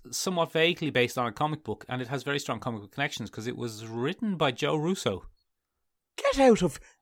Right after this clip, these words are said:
Speaker 2: get out of town.
Speaker 1: I won't, Ben. I won't get out of town. I'm in a quarantine kind of situation, so I have to
Speaker 2: That's
Speaker 1: stay within two kilometers of my house. So
Speaker 2: very
Speaker 1: I won't,
Speaker 2: responsible.
Speaker 1: I won't get out of town. But yeah, it's, it's, uh, it's a screenplay,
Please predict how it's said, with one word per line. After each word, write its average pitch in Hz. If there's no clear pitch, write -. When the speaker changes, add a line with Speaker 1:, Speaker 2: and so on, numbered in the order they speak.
Speaker 2:
get -
out 247
of 214
town. 110
Speaker 1:
I 254
won't, 302
Ben. 117
I 156
won't 214
get 147
out 131
of 113
town. 131
I'm 135
in 143
a 139
quarantine 156
kind 123
of 107
situation, 113
so 120
I 110
have 123
to -
Speaker 2:
That's 131
Speaker 1:
stay 127
within 113
two 139
kilometers 113
of 107
my 107
house. 110
So 214
Speaker 2:
very 202
Speaker 1:
I 165
won't, 156
Speaker 2:
responsible. 127
Speaker 1:
I 143
won't 190
get 180
out 170
of 131
town. 151
But 143
yeah, 240
it's, 151
it's, -
uh, 165
it's -
a 151
screenplay, 175